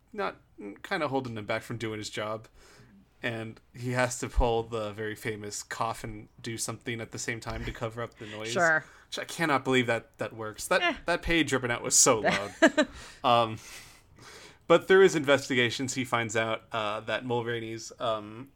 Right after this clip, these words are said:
Speaker 1: main associate was, uh, by the man, uh, named Noah Cross.
Speaker 2: Mm-hmm.
Speaker 1: Um, and decides to have lunch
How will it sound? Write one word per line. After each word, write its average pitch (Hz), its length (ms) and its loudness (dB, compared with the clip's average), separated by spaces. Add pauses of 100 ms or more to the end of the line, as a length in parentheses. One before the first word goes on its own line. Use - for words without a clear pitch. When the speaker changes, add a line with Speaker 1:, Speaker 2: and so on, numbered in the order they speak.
Speaker 1:
main 123 300 -2
associate 131 800 -2
was, 117 340 -10 (120)
uh, 101 320 -4 (880)
by 113 180 0
the 107 140 -4
man, 110 500 -6
uh, 104 240 -6
named 104 440 -10
Noah 104 320 -6
Cross. 147 680 -2
Speaker 2:
Mm-hmm. - 1300 -16
Speaker 1:
Um, 92 460 -6 (920)
and 104 540 -8 (600)
decides 101 380 -8
to 113 80 -8
have 104 220 -8
lunch 110 460 -10